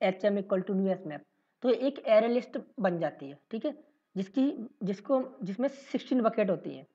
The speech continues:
ठीक है, उसके बाद जब भी हम method call करते हैं, put method call करते हैं, पहली बात है put method।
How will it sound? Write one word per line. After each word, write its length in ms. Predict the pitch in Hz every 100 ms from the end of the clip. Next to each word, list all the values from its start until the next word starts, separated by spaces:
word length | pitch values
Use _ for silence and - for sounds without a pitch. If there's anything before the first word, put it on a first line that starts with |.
| _ _
ठीक 140 | 247
है, 100 | 294 311 - _ _ _ -
उसके 240 | 208 -
बाद 260 | 254 269 196
जब 160 | 240 220
भी 80 | 294
हम 120 | 240 262
method 320 | 220 233 226
call 180 | 220 214
करते 240 | 208 185 254
हैं, 100 | -
put 160 | 277 254
method 340 | 226 208 185
call 180 | 175 165
करते 260 | 160 - 160
हैं, 80 |
पहली 180 | 208 185
बात 140 | 190 185
है 60 | -
put 180 | 247 233
method। 340 | 202 170 147